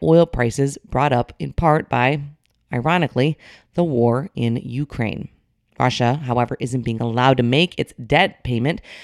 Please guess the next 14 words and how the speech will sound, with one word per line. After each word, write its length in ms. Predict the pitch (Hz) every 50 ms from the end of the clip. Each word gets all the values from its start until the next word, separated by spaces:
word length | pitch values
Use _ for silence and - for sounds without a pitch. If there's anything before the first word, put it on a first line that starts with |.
| - - -
thanks 240 | 170 180 180 - -
to 80 | -
the 80 | - 202
Western 420 | 156 139 120 117 - - 131 131
sanctions, 760 | 127 - - 175 185 180 - - 135 107 - - - - - - _ _ _ _ _ _ _
which 180 | - - - -
may 160 | 131 127 151
mean 260 | 156 143 143 147 151 151
more 340 | 139 120 113 117 120 123 131
in 100 | 135 127
terms 300 | - - 117 120 113 117
of 100 | 127 -
global 280 | - 123 120 120 127
headlines 600 | 110 127 156 165 139 131 117 117 120 123 135 -